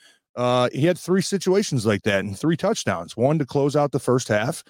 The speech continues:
and then obviously the last two drives of the game. He, you're putting the ball in his hands in an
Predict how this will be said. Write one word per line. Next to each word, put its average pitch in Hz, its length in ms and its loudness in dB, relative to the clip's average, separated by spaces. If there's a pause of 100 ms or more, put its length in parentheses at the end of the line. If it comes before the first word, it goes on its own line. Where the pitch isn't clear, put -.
(340)
and 117 140 2
then 120 120 4
obviously 127 320 0
the 127 200 0
last 127 360 -2
two 151 160 0
drives 117 380 0
of 127 60 -2
the 131 60 2
game. 120 400 -2
He, 120 240 0
you're 127 100 4
putting 160 200 -2
the 156 40 -4
ball 135 220 2
in 127 60 2
his 139 200 -2
hands 135 300 0
in 117 80 4
an 107 100 2